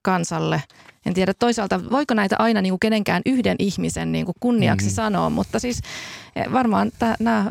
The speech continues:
Speaker 1: tää politiikka on kuitenkin tiimityötä. Ja jos nyt kuitenkin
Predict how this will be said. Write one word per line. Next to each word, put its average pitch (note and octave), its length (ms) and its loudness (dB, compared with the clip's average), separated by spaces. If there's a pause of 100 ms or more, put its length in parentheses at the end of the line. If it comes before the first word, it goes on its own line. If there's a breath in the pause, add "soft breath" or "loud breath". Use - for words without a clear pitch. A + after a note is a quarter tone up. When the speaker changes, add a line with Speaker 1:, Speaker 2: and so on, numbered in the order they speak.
Speaker 1:
tää G#3+ 160 -2
politiikka G#3+ 500 -2
on G#3 60 0
kuitenkin A3 360 -2
tiimityötä. F3+ 680 0 (680 loud breath)
Ja F#3+ 200 0 (560)
jos A3 180 -2
nyt A3 160 -6
kuitenkin G#3+ 400 0